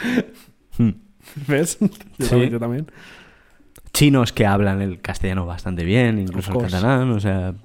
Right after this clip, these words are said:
Speaker 1: pakistaníes igual. ¿Qué pasa con...? Mira, me he convertido en un xenófobo ahora de estos,
Speaker 2: Sí, la
Speaker 1: ¿no?
Speaker 2: verdad que sí.
Speaker 1: Sí.
Speaker 2: Eh, pues que vienen de una hegemonía, de una hegemonía idiomática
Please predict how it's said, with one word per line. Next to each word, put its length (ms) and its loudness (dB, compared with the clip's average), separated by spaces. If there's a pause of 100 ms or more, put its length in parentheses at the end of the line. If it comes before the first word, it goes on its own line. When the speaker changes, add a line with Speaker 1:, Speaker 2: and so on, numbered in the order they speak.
(120)
Speaker 1:
pakistaníes 560 -4
igual. 480 -2 (1120)
¿Qué 120 0
pasa 300 -4
con...? 480 -8 (840)
Mira, 200 6
me 80 4
he 40 -2
convertido 340 4
en 60 6
un 80 4
xenófobo 440 4
ahora 180 6
de 60 4
estos, 200 -2
Speaker 2:
Sí, 120 6
la 100 6
Speaker 1:
¿no? 60 4
Speaker 2:
verdad 140 0
que 100 -2
sí. 40 -10 (260)
Speaker 1:
Sí. 180 -6
Speaker 2:
Eh, 360 4
pues 180 -4
que 160 -6
vienen 340 -2
de 140 2
una 260 0
hegemonía, 920 -2
de 60 -8
una 100 -4
hegemonía 320 -2
idiomática 540 -2